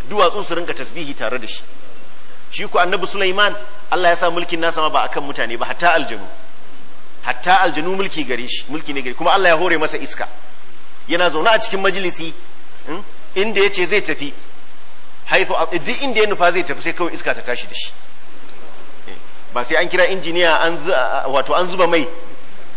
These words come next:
an samu compass, hmm, an kira injiniya sannan jirgi ya tashi ba. Hmm, da umar, horewa ta Allah, tashir na Allah jalla wa ala. Yana zaune kawai sai a tashi gabaki ɗaya a tafi da iska.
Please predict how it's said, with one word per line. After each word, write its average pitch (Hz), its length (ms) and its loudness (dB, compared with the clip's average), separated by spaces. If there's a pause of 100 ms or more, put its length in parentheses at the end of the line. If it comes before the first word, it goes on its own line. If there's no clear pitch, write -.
(300)
an 170 120 2
samu 165 260 2
compass, 180 500 2 (600)
hmm, 139 220 -2
an 170 120 0
kira 180 200 2
injiniya 180 360 0
sannan 160 240 0
jirgi 160 260 -2
ya 156 60 2
tashi 139 280 0
ba. 104 120 -2 (800)
Hmm, 131 140 -2 (160)
da 170 100 2
umar, 170 220 2
horewa 175 560 2
ta 156 160 0
Allah, 139 340 -2
tashir 190 480 0
na 139 120 -2
Allah 143 260 -2
jalla 127 280 -2
wa 110 80 -2
ala. 98 240 -2 (380)
Yana 175 240 2
zaune 147 260 -2
kawai 202 220 0
sai 175 140 -2
a - 40 0
tashi 135 220 -2
gabaki 110 340 -2
ɗaya 120 140 0
a - 60 -2
tafi - 160 -2
da 110 80 -2
iska. - 260 -2